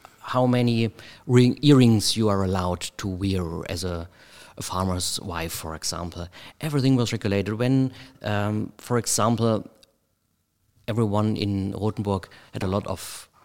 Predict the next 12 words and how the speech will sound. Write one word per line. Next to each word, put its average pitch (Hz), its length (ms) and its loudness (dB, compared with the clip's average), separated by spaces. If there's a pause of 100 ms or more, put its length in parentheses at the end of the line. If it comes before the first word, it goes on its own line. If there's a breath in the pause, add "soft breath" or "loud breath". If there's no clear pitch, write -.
(120)
of - 120 -8
animals, 123 800 6
sheeps, - 880 2 (340)
um, 92 600 -8 (100)
chickens, 123 480 -2 (280)
all, 107 260 -2 (380 loud breath)
and 110 200 -4 (580)
there 117 160 -2
were 120 200 2
rules 139 280 4
and 123 80 6
regulations 117 720 0